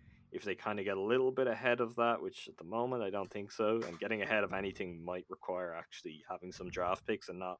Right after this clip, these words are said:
wasting them when you do use them. Um, but yeah, that's, that's gonna be the point where it comes to decisions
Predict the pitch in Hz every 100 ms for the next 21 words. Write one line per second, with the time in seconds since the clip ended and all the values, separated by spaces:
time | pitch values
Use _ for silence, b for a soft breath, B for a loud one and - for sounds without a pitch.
0 | _ 90 101 - 135 139 135 110 98 87
1 | - 104 110 101 104 117 175 208 b b
2 | b b b b - 104 101 95 92 90
3 | - _ _ - 104 95 92 _ _ 123
4 | 120 110 95 120 - - - - 143 -
5 | 175 160 151 131 120 113 101 104 98 95
6 | 110 98 - 90 85 101 90 90 87 82